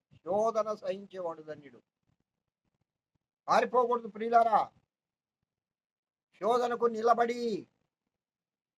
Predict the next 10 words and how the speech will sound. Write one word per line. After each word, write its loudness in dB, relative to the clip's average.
దేవుడు 4
ఆయన 4
ప్రేమించే 6
వారికి 6
ప్రత్యేకంగా -4
ఒక 0
జీవ -4
కిరీటం -8
ఎత్తిపెట్టి -8
ఉన్నాడు. -6